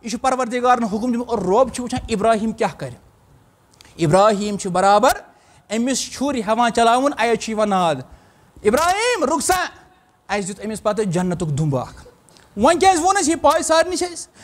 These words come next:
اَسہِ ووٚن کہِ ابراہیٖمس کٔر کٹر اکھ بڑٕ ؤلٹہٕ آزمٲیش کہِ پتھر، یُس نمتہِ وُہٕرۍ رۄبن دیُتنس، رۄبن دوٚپُس، "یِہوٚے پتھر دیُن مےٚ۔" ابراہیم ہٹیو نہٕ پتھ کِہیٖنۍ نہٕ۔ ژےٚ تہٕ مےٚ منٛگوکھ کوٗنٛٹھ،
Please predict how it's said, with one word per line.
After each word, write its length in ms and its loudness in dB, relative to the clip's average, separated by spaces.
اَسہِ 300 -2
ووٚن 240 2
کہِ 360 -4
ابراہیٖمس 680 2
کٔر 180 0
کٹر 280 0
اکھ 260 0
بڑٕ 320 0
ؤلٹہٕ 260 2
آزمٲیش 520 0
کہِ 100 2
پتھر، 420 0
یُس 180 -10
نمتہِ 320 -2
وُہٕرۍ 180 -2
رۄبن 280 0
دیُتنس، 260 -4
رۄبن 120 2
دوٚپُس، 220 0
"یِہوٚے 340 2
پتھر 140 -6
دیُن 160 -8
مےٚ۔" 140 -10
ابراہیم 540 -2
ہٹیو 180 -2
نہٕ 120 -4
پتھ 220 0
کِہیٖنۍ 200 -2
نہٕ۔ 100 -8
ژےٚ 100 -2
تہٕ 120 -4
مےٚ 120 -2
منٛگوکھ 440 0
کوٗنٛٹھ، 500 2